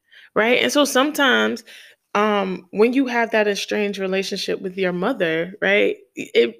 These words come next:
it does, it will do yourself and the relationship better or,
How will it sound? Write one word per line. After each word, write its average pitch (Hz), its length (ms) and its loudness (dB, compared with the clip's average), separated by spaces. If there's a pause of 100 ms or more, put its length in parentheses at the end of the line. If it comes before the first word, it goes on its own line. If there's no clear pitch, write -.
it 208 240 0
does, 226 400 4
it 226 180 2
will 240 220 -2
do 240 500 -4 (380)
yourself 190 960 0 (920)
and 226 340 2
the 226 80 4
relationship 208 760 0 (180)
better 180 840 -2
or, 190 160 0